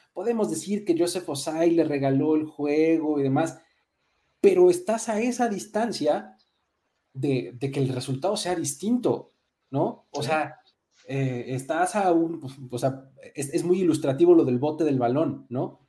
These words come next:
Speaker 1: El bote
Speaker 2: Ujú.
Speaker 1: caprichoso del balón con forma de ovoide, que a veces te brinca a favor y a veces te brinca en contra, ¿no? O sea, eh, es muy ilustrativas estas dos jugadas de esa situación, o sea,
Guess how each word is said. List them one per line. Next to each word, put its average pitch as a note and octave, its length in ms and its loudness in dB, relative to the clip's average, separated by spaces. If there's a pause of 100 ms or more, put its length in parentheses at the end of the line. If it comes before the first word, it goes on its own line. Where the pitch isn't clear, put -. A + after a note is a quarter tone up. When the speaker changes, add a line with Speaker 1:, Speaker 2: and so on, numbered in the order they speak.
(140)
Speaker 1:
El C3 120 -4
bote D#3 280 4
Speaker 2:
Ujú. - 80 0
Speaker 1:
caprichoso D#3+ 920 2
del B2+ 200 -2
balón C3+ 580 0
con C3 180 -4
forma C#3+ 300 0
de C#3+ 80 2
ovoide, C#3 640 0 (560)
que - 80 -6
a G#2+ 100 0
veces C3+ 420 -2
te C#3+ 120 -2
brinca C#3+ 520 2
a C#3 220 -4
favor E3 300 4
y G3+ 80 2
a C3 60 2
veces G#3+ 300 -4
te F#3 100 2
brinca D#3 280 -2
en C3 140 -2
contra, F#3 480 -4
¿no? D3 180 -4
O E3 80 -4
sea, C#3 320 -4 (300)
eh, C#3+ 260 -10
es - 260 -10
muy D#3+ 280 4
ilustrativas E3 760 2
estas C#3+ 280 -6
dos D#3 140 -2
jugadas C#3+ 480 2
de B2+ 100 -4
esa C3+ 160 -6
situación, C3+ 580 -4
o A#2+ 60 -8
sea, - 300 -6